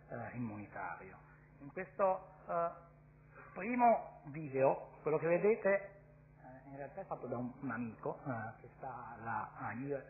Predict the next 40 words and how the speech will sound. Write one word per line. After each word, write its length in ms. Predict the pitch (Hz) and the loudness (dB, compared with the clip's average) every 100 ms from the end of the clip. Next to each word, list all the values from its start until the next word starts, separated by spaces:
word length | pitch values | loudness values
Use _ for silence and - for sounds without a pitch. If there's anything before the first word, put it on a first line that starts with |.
| - | -14
a 200 | 143 117 | -6 -2
U 120 | 117 131 | 0 0
C 220 | - 123 | 0 -4
S 300 | - 107 120 | -4 -8 -4
F, 60 | |
all'University 460 | 135 120 120 127 - | -4 -4 -6 -6 -6
of 80 | - | -6
California 440 | 117 113 143 127 - | -6 -6 -6 -6 -10
San 120 | 127 | -12
Francisco, 440 | - 120 - 123 117 | -10 -14 -8 -8 -8
si 100 | - | -8
chiama 220 | 131 113 | -4 -2
Ryan 320 | 123 127 117 107 | 0 0 -2 -2
Weiner, 440 | 98 92 120 143 - - - - - - | -2 -2 -8 -14 -16 -20 -20 -20 -20 -2
che 60 | 214 | -2
ha 20 | |
preso 240 | 208 180 | 6 6
un 80 | 147 | 6
po' 140 | 139 208 | 4 4
di 100 | 190 | 6
sangue 300 | 185 190 165 | 6 6 2
dai 120 | 147 | 0
suoi 140 | 139 135 | -2 -8
studenti. 540 | - - - - - - - - - - - - - | -8 -12 -14 -18 -20 -20 -20 -20 -20 -20 -20 -20 -20
Ha 80 | - | -14
preso 180 | - 196 | -4 -2
un 80 | 185 | 0
po' 100 | 170 | 0
di 80 | 160 | 10
sangue 260 | 208 190 151 | 10 10 4
dai 120 | 143 | 2
suoi 160 | 180 | 0
studenti 440 | 180 202 202 214 185 | -2 2 2 2 2
e 80 | 151 | 2
ha 60 | |
iso-, 180 | 143 170 | 2 2
ha 80 | 160 | 2
isolato 440 | 151 175 151 147 | 2 4 4 4
questi 420 | 139 123 - 123 123 | -2 -4 -4 -4 -2
neutrofili. 920 | 131 127 - 104 95 - 98 113 - | -2 -2 -4 -8 -10 -10 -14 -16 -18